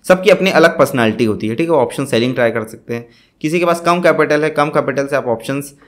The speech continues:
सेलिंग से तो ज़्यादा पैसे बना ही नहीं सकते, इस बात को रियलिटी चेक जान लीजिए। ऑप्शन सेलिंग अगर आप कर रहे हैं, आपके पास एक लाख है, हेजिंग वेजिंग करके थोड़ा मोड़ा आप यूज़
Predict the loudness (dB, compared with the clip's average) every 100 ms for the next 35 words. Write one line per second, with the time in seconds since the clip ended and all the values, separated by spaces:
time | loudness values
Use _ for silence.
0 | _ 0 4 6 6 4 2 0 0 -2
1 | 2 4 2 0 -2 -2 0 0 -2 -6
2 | -8 -8 -6 -2 -2 -2 -4 0 0 0
3 | -2 -8 -6 -6 -8 _ -4 -2 0 -2
4 | -4 -8 -10 -6 -6 -6 -10 -8 -8 -6
5 | -6 -6 -4 -2 -2 -4 -8 -8 -6 -6
6 | -6 -2 -4 -4 -10 -10 _ _ _ _
7 | _ -4 -2 -2 -4 -4 -4 -4 -4 -4
8 | -4 -4 -6 -10 _ _ -10 -8 -4 -4
9 | -4